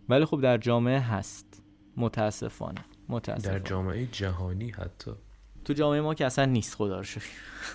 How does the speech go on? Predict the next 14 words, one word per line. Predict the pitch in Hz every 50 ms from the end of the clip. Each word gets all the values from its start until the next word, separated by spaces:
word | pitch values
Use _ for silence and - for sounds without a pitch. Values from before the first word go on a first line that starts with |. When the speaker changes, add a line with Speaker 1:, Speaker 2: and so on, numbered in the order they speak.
| 113 107 107
Speaker 2:
نه | 107
اصلاً، | 107 110 110 113 113 117 120 - - - 127 117 117 120 - -
ما | 113 113 113
حتی | 117 113 - - 117
رکورد | 107 107 101 - - 120 120 120 120
هم | 120 120 120 123
نداریم | 123 123 117 107 98 95 98 98
در | 101 98 98
این | 101 104 104
مورد. | 107 107 110 107 113 - - - - - _ _ 127 101 110
Speaker 1:
راجع | 143 160 180 196 226
به | 233
پورنوگرافی، | 208 220 214 214 208 202 196 190 190 185 175 - - 208 220 214 202 190 175 - -
اه، | - 147 143 143 139 139